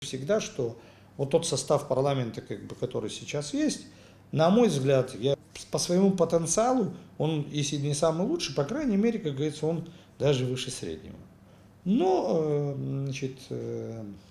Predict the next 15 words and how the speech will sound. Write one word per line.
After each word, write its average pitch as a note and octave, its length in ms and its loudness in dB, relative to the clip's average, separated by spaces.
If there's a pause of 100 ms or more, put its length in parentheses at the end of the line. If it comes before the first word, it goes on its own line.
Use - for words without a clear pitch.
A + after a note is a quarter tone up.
(600)
эффективность, F#3 880 4
на C3+ 100 0
мой D3 160 2
взгляд, E3+ 400 2
как B2 200 -6
бы, A#2 440 -6 (160)
ну, G#3 80 -6 (260)
честно D3 340 -4
говоря, A2+ 600 -4 (1400)
даже D3+ 440 2
не C3+ 100 0
хочу C3 300 -4
давать A#2 300 -6
оценку. - 360 -8 (840)
Вот. F#2 420 -12